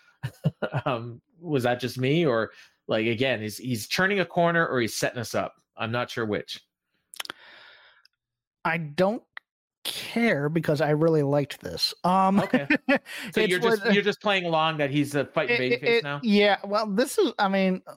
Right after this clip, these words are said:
Speaker 2: the, the one bad part about all this is that M J F should have the belt.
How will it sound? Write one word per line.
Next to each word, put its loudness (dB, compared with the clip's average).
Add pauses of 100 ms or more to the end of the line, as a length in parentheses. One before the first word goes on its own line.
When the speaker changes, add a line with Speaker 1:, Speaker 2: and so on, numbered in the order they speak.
(240)
Speaker 2:
the, 0
the 0
one 2 (180)
bad 0
part -2
about 0
all 0
this -2
is 2
that 2
M 2
J 2
F -2
should 0
have -4
the -6 (160)
belt. -4